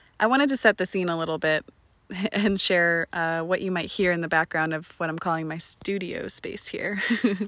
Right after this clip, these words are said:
<laughs> I'm currently set up in the middle of the woods in Central Oregon.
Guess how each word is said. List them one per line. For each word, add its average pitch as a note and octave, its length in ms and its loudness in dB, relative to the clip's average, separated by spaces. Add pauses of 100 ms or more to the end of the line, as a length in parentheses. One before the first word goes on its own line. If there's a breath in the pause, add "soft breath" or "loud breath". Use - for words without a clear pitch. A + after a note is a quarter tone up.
<laughs> - 520 -18
I'm G3+ 280 4
currently G#3+ 680 2
set F3+ 300 4
up F3 180 4 (280)
in F#3+ 100 0
the F3+ 80 2
middle F3 260 4
of E3+ 140 0
the E3+ 100 2
woods E3 500 -2 (120)
in F#3 100 -4
Central E3+ 380 -2
Oregon. E3+ 480 -6